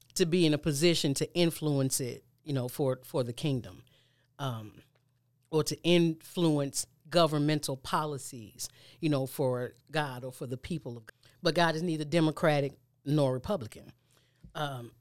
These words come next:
<clears throat> So we have to be informed so that we have a biblical worldview or, um, perspective. And the church is, in a sense, its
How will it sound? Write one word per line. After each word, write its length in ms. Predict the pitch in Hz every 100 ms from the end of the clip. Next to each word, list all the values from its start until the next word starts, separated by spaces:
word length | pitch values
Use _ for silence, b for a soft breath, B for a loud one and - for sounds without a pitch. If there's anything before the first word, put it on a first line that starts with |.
| _ -
<clears throat> 220 | 277 214
So 140 | -
we 160 | 160 226
have 160 | 208 160
to 60 |
be 160 | 165 147
informed 580 | 135 - 170 196 156 156
so 140 | 151
that 120 | 147
we 140 | 156 165
have 180 | 143 127
a 60 |
biblical 560 | 127 135 175 160 - 135
worldview 920 | 135 170 170 156 139 160 147 135 131 B B B -
or, 420 | 160 143 135 120 -
um, 320 | 127 117 120
perspective. 560 | 160 - - 208 - 151
And 100 | 139
the 60 |
church 340 | 135 202 180 -
is, 180 | 151 151 -
in 100 | 143
a 60 |
sense, 360 | 131 180 160 156
its 140 | 139